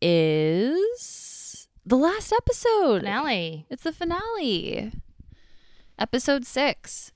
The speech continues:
Speaker 1: So it's Bonus Garage, Study, and then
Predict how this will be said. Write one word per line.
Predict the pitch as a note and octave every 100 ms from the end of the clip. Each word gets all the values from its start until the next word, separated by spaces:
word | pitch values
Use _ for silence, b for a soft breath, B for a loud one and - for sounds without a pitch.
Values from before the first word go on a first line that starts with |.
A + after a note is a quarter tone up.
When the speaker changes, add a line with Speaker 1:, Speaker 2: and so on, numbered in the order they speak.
| -
Speaker 1:
So | G#3
it's | G3+ -
Bonus | G3 G#3+ B3+ -
Garage, | A#3 G3+ F#3 F3+ F3+ - _ _
Study, | - - - - F#3+ B3+ F3 - - A#3+ C4 - _ _ _ - -
and | F#3 F3+
then | F3